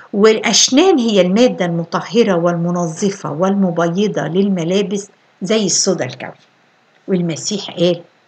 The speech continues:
"قد دست المعصرة وحدي"، وهو الإنسان اللي داس جسده وصلبه واستعبده. وشوفوا كمان المسيح: "وإذ أصبحت ثياب المسيح تلمع على جبل التجلي، وصفت بإنها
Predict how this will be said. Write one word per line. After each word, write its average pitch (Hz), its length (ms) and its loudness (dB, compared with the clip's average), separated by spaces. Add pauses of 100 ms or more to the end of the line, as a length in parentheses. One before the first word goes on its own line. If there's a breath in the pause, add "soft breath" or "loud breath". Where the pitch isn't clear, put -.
(480 soft breath)
"قد 196 200 2
دست 254 320 0
المعصرة 160 720 -2
وحدي"، - 540 -12 (960 loud breath)
وهو 233 320 6
الإنسان 262 600 4
اللي 196 220 4
داس 208 320 -2
جسده 165 600 0 (100)
وصلبه 180 800 0 (100)
واستعبده. 139 640 -4 (840)
وشوفوا 254 460 0
كمان 190 320 0
المسيح: 190 720 -4 (840 loud breath)
"وإذ 202 440 2
أصبحت 262 460 0
ثياب 226 420 2
المسيح 180 560 -2
تلمع 196 480 0
على 175 220 0
جبل 190 340 0
التجلي، 202 720 0
وصفت 202 600 2
بإنها 180 840 0